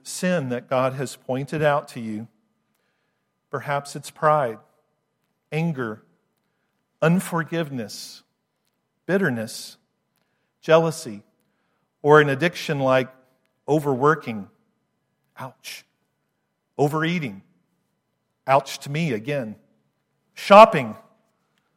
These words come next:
or pornography. No matter your situation, God can set you free. He can make you salty again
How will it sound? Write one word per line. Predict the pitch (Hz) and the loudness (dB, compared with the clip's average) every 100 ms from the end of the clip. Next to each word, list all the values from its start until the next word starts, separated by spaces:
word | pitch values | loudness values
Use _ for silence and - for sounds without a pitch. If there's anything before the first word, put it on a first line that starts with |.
| _ _ _ | _ _ _
or | 131 | -10
pornography. | - 160 160 160 151 - 110 - _ _ _ _ _ _ _ _ _ _ _ _ _ _ _ _ _ _ _ - | -4 -4 0 -2 -2 -10 -12 -14 _ _ _ _ _ _ _ _ _ _ _ _ _ _ _ _ _ _ _ -4
No | 151 | -2
matter | 175 170 185 208 | 0 0 0 -2
your | 196 180 170 | -2 -6 -8
situation, | - 175 - 170 156 151 - 120 113 - _ _ _ 110 | -8 -14 -12 -8 -8 -8 -14 -14 -14 -16 _ _ _ -2
God | 151 160 185 190 190 - | 2 4 4 0 -4 -12
can | 180 165 147 113 117 | -8 -6 -4 -6 -12
set | - - 156 151 170 _ _ | -16 -12 -6 -6 -8 _ _
you | 123 127 127 131 131 _ | -12 -8 -6 -8 -12 _
free. | _ - 139 123 110 117 _ _ _ _ _ _ _ _ _ _ | _ -12 -8 -6 -8 -16 _ _ _ _ _ _ _ _ _ _
He | - 202 | 2 2
can | 220 190 | 2 2
make | 226 240 | 2 0
you | 196 | -6
salty | - 190 196 - - 131 | -2 4 4 4 -2 -6
again | 113 123 123 120 | -4 -4 -2 -2